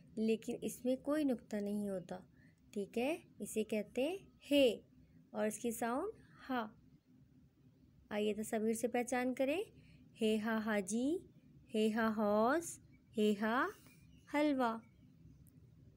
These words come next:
दोबारा पढ़ें। हे हा हाजी,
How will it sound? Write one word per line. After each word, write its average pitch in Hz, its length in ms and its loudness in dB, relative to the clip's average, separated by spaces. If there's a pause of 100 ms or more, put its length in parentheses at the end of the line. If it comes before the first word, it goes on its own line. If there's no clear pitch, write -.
(340)
दोबारा 214 320 0
पढ़ें। 254 320 0 (460)
हे 208 160 2
हा 233 220 -2
हाजी, 226 520 0